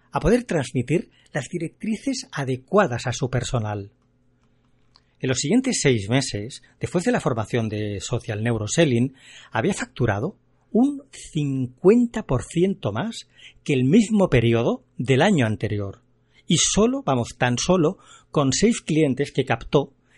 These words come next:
gracias a nuestra metodología, y esto además solo con una persona de perfil administrativo contratada a media jornada. Además, aconsejamos también, y la verdad es que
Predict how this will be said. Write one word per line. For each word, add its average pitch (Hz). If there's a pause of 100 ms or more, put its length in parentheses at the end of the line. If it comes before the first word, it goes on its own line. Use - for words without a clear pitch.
(140)
gracias 156
a 143
nuestra 117
metodología, 117 (340)
y 143
esto 190
además 180
solo 208
con 143
una 185
persona 135 (240)
de 131
perfil 202
administrativo 127 (300)
contratada 120 (120)
a 135
media 165
jornada. 107 (420)
Además, 180 (100)
aconsejamos 170
también, 135 (600)
y 170
la 170
verdad 208
es -
que 208